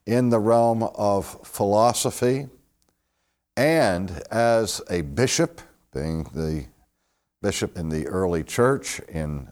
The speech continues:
North Africa, and also as a founder of a monastic order that bears his name.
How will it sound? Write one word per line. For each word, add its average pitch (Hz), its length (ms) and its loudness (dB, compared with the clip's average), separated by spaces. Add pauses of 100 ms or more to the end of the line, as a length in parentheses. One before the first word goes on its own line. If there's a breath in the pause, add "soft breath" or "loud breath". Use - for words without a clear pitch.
North 80 240 -6
Africa, 120 580 0 (880)
and 117 200 4
also 101 580 4 (460 soft breath)
as 98 120 -4
a 107 60 -2
founder 123 800 2 (460 soft breath)
of 107 420 4
a - 80 -4
monastic 110 800 0 (140)
order 92 480 -2 (320 soft breath)
that 113 260 -2
bears 90 440 0
his 101 220 0
name. 104 360 2